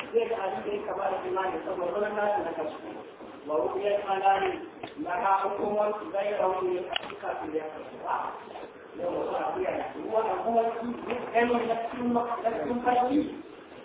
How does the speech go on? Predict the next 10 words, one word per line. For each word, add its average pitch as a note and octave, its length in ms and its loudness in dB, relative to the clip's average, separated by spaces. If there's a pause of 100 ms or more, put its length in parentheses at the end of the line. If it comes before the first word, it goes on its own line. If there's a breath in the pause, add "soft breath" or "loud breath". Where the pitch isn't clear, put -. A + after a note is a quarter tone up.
(280)
yana A3+ 260 2
da - 200 2
hukunci - 600 -4 (220)
ba F#3 320 0
irin A3 260 -2
hukunci - 560 -6
gani F#3 260 2
na - 120 0
hadisi. D#3 420 -6 (540)
Daban-daban. F#3+ 640 0